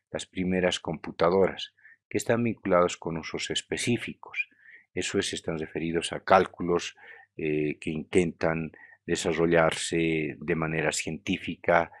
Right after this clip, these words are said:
cálculos que se dejan de hacerse a mano y se pueden hacer a través de las computadoras. Dentro de mil novecientos cincuenta y seis y mil novecientos sesenta y tres, una segunda generación de computadoras basados en, en transistores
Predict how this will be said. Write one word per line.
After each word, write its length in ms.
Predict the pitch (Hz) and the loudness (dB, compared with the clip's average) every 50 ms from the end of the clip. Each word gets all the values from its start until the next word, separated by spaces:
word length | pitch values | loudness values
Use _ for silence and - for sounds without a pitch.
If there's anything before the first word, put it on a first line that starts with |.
| - - - _ _ | -20 -20 -20 _ _
cálculos 480 | - 80 78 - - - 82 80 - - | -4 -4 -4 -4 -6 -6 -4 -4 -6 -6
que 540 | _ - 82 80 78 80 80 73 - - 73 | _ -4 -2 -2 0 -2 -4 -6 -8 -10 -12
se 720 | - - - - 78 78 78 78 78 76 76 76 76 73 | -12 -14 -12 -8 -6 -4 -4 -2 -2 -2 -4 -4 -6 -4
dejan 320 | 71 87 85 - - 82 78 | -4 -4 -4 -4 -6 -6 -4
de 60 | 76 | -4
hacerse 360 | - - 82 85 - - 101 | -4 -2 -4 -4 -2 0 0
a 60 | 101 | 0
mano 360 | 95 90 82 80 80 85 92 | 0 0 -2 -2 -2 -4 -4
y 40 | 95 | -4
se 160 | - - 82 | -4 -6 -8
pueden 340 | - _ 85 80 78 76 76 | -4 _ -2 -2 -2 -2 -6
hacer 280 | 73 - - 85 82 78 | -8 -6 -4 -2 -2 -2
a 80 | 73 | -2
través 260 | - - - 147 73 73 | -4 -6 -6 -6 -4 -6
de 100 | 76 71 | -6 -6
las 160 | - - - | -6 -8 -8
computadoras. 760 | - - - - - - _ - - - - - - - _ _ - - - - - - - - _ _ | -10 -12 -12 -12 -14 -12 _ -10 -10 -10 -12 -14 -16 -18 _ _ -20 -20 -18 -18 -18 -18 -20 -20 _ _
Dentro 520 | - 71 76 85 85 85 85 - - 90 | -12 -2 0 0 0 0 -4 -4 -2 -2
de 80 | 87 82 | 0 0
mil 160 | 82 85 82 | -2 -2 -4
novecientos 460 | 85 82 82 - - 87 82 - - | -4 -4 -4 -4 -4 -6 -6 -6 -8
cincuenta 360 | - - 82 82 76 - - | -10 -4 -4 -4 -4 -4 -6
y 60 | 82 76 | -6 -4
seis 320 | - - 92 87 - - | 0 0 0 0 -2 -4
y 80 | - 82 | -6 -6
mil 100 | 80 80 | -6 -4
novecientos 420 | 78 76 - - 85 80 - - | -4 -6 -6 -6 -8 -8 -8 -8
sesenta 360 | 85 80 - - 80 - 85 | -6 -6 -6 -8 -6 -6 -6
y 60 | 82 | -6
tres, 340 | - - 87 87 - - - - - - - _ _ _ _ | -2 0 0 0 0 -2 -8 -12 -20 -20 -20 _ _ _ _
una 440 | 95 85 82 82 80 80 80 78 76 | -10 -8 -6 -4 -4 -4 -4 -4 -4
segunda 440 | - - 85 73 80 87 87 82 | -4 -4 -4 -4 -4 -2 -2 -2
generación 640 | 82 - - 85 82 82 78 78 - - - 85 85 | -4 -4 -6 -4 -2 0 0 0 0 -2 -4 -4 -2
de 100 | 82 80 | -4 -4
computadoras 760 | - - 82 76 - - _ 87 85 82 85 85 87 80 - | -4 -6 -10 -10 -10 -2 _ 2 2 2 2 2 0 0 0
basados 460 | 80 78 - - 82 78 80 - - | -2 -4 -2 -2 -4 -4 -4 -6 -8
en, 140 | 87 80 - _ | -10 -12 -12 _
en 180 | - 87 80 76 | -10 -10 -10 -6
transistores 800 | - 98 98 92 - 107 101 - - 90 78 82 90 - - | -4 -4 -4 -2 -2 -6 -6 -4 -4 -2 -2 -2 -4 -6 -8